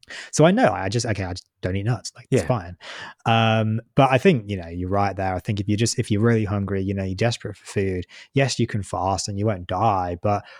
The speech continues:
Speaker 1: also, like, do we really need to? I'm, I'm, you know, I'm not convinced we have to be a hundred percent,
Speaker 2: Hmm.
Speaker 1: you know, all the time. Um, I'm keen to know, um, how the kind of the powerlifting is going, 'cause you said you, you used to, to do powerlifting, you're trying to get back into that.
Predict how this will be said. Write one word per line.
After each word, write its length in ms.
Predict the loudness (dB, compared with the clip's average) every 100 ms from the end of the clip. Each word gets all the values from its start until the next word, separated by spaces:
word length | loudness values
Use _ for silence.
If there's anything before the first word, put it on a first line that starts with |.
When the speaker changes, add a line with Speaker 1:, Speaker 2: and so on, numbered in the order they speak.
| -16 -2
Speaker 1:
also, 280 | 0 2 0
like, 160 | 0
do 100 | -2
we 40 | -2
really 240 | -2 -6
need 280 | -8 -4 -4
to? 360 | 0 2 2 2
I'm, 160 | -2
I'm, 380 | -6 -6 -4 -6
you 60 | -6
know, 80 | -6
I'm 100 | -6
not 160 | -6 -4
convinced 320 | -2 -2 -4
we 60 | -8
have 100 | -8
to 80 | -8
be 120 | -8
a 40 |
hundred 320 | 0 0 0 -4
percent, 420 | -4 -2 -2 0
Speaker 2:
Hmm. 240 | 0 0 -4 _ _ -6
Speaker 1:
you 100 | -2
know, 120 | -2
all 360 | 2 2 2 0
the 120 | -2
time. 420 | -2 -4 -6 -10 _ -20 -20 -18 -16 -18 -10 4
Um, 500 | 6 8 6 4 2 2
I'm 140 | 2 4
keen 240 | 2 0
to 100 | 4
know, 480 | 6 6 6 6 6
um, 540 | 6 6 4 2 -2 -4 -6
how 240 | 0 4 4
the 80 |
kind 180 | 2 0
of 120 | 0
the 60 | -2
powerlifting 600 | 2 6 6 4 0 -6
is 120 | -4
going, 340 | -4 -4 -4 -4
'cause 160 | -2
you 80 | 0
said 220 | 2 2
you, 180 | 2 0
you 140 | 0 2
used 280 | 4 4 4
to, 120 | -2
to 220 | -2 -6
do 160 | -2 -2
powerlifting, 600 | 0 -2 -2 -6 -6 -6
you're 80 | -6
trying 320 | -2 0 0
to 100 | -2
get 240 | -2 -4
back 240 | -6 -6 -2
into 240 | -2 0
that. 220 | -2 -6